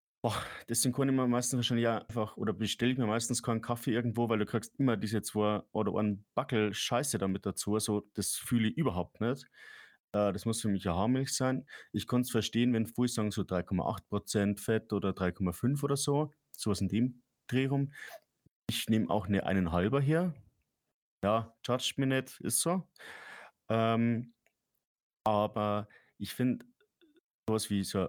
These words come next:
eine Kokosnussmilch oder Mandelmilch oder so auch interessant. Wo ich aber dazu sagen muss, es gibt echt lächerliche Unterschiede. So,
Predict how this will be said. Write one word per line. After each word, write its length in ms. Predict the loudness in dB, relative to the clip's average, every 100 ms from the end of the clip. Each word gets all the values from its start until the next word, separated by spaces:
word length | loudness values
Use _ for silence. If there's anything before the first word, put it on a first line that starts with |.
| -4
eine 100 | -10
Kokosnussmilch 840 | -4 -4 -2 -2 0 0 2 2 0
oder 140 | 0
Mandelmilch 560 | 2 2 2 2 2 2
oder 100 | -2
so 160 | -2 -2
auch 240 | -2 0
interessant. 720 | -4 -4 -6 -4 -6 -8 -16 _ -20 -20 -20 _ _ _ _ _ _ _ _
Wo 120 | 2
ich 80 | 4
aber 120 | 4
dazu 240 | 0 -2 -2
sagen 180 | 0 2
muss, 300 | 2 -2 -8 -18 -20 _ _ _ -4
es 140 | 0
gibt 320 | -2 -2 -10 -2
echt 280 | 0 0 -8 _
lächerliche 1120 | -4 -2 0 2 2 2 0 -4 -4 -2 -4 -6
Unterschiede. 520 | -6 -8 -8 -8 -12 -16 _ -20 -12
So, 240 | -6 -6